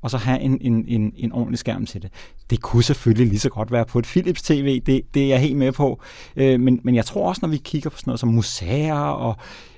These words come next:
gallerier og sådan noget, N F T-kunst kommer til at blive til noget. Så, så, så der er jo på en eller anden måde nogle skærme, der skal vise det. Så er vi tilbage til det der med platform og N F T og sådan noget.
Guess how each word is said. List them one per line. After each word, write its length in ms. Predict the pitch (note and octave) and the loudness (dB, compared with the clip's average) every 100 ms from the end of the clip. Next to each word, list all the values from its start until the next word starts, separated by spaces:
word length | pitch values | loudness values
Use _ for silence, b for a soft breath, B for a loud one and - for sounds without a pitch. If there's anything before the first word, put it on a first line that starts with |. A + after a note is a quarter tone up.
| - - | -10 0
gallerier 520 | B2 A#2 C#3 F3 F3+ | 2 4 2 2 0
og 60 | |
sådan 200 | D3 D#3+ | -2 -2
noget, 160 | D#3+ D#3 | -2 -4
N 60 | D3+ | -6
F 40 | |
T-kunst 540 | - F4 - F#3+ - | -6 -6 -4 -4 -4
kommer 220 | - D#3 D#3+ | -6 -6 -6
til 120 | F3 | -8
at 60 | - | -6
blive 340 | - C3+ F3 G3+ - - | 2 4 4 2 -4 -12
til 220 | - C3+ | 0 4
noget. 360 | A2 F2 E2 B2+ | 4 2 -4 -8
Så, 180 | - B2 | -6 -6
så, 200 | - C3 A#2 - | -4 -6 -6 -8
så 160 | - | -4
der 80 | B2 | -4
er 140 | G2+ C3+ | -2 -2
jo 100 | G#3+ | 0
på 120 | F#3+ | 0
en 60 | |
eller 100 | F3+ | 0
anden 80 | D#3+ | 0
måde 280 | C3+ D3 D#3 - | 2 2 0 0
nogle 240 | C#3 C3 | 4 4
skærme, 380 | A#2+ A#2 G#2+ C3+ | 4 -2 0 0
der 80 | B2+ | -2
skal 240 | - G#2 | -2 0
vise 260 | F#2+ F#2+ - | 0 -4 -8
det. 100 | A2+ b b b b b b b b - | -12 b b b b b b b b -14
Så 340 | - B3 F#3+ - - - - - | 0 2 2 -2 -16 -20 -14 -6
er 80 | D#3+ | 0
vi 120 | E3 | 2
tilbage 420 | D#3+ C#3+ B2 B2+ | 2 2 2 2
til 160 | - C3+ | 0 -2
det 100 | C3 | 0
der 120 | B2 | 2
med 300 | A#2 A2 A2 - - - | 2 2 -4 -10 -16 -8
platform 960 | C3+ C3 - - - D#3+ B2+ C3 B2+ | 0 2 2 -4 -2 -2 0 0 -2
og 200 | A#2+ A#2+ | -2 -2
N 160 | A#2+ G#2 | -2 -2
F 100 | - | -6
T 200 | - - F3 - | -8 -2 -2 -2
og 60 | A#2 | -6
sådan 200 | - A#2 | -2 0
noget. 200 | A2+ | -2